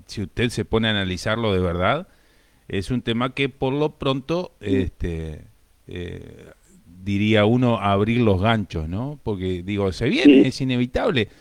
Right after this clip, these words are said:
Speaker 1: Eh, es algo a lo, para lo que u-, siempre lo dice usted por acá, ¿no? Es algo para lo que tenemos que estar preparados y vaya si,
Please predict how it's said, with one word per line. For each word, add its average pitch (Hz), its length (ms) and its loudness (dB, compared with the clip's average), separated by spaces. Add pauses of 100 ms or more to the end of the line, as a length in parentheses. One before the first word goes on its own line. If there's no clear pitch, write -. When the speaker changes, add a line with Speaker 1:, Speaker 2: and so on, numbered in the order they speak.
(400)
Speaker 1:
Eh, 98 760 -2
es 110 160 -6
algo 160 360 0
a 104 100 -2
lo, 104 220 -2 (200)
para 113 220 4
lo 120 160 2
que 120 400 0
u-, 120 140 0 (260)
siempre 151 680 2
lo 117 140 4
dice 143 220 0
usted 113 180 -6
por 101 160 -4
acá, 98 240 -2
¿no? 104 200 -4
Es 123 140 -8
algo 139 200 -6
para 123 220 -4
lo 110 140 -4
que 104 100 -10
tenemos 120 340 -4
que 107 60 -6
estar 123 260 -2
preparados 107 840 0
y 98 140 -6
vaya 117 300 0
si, 85 280 -8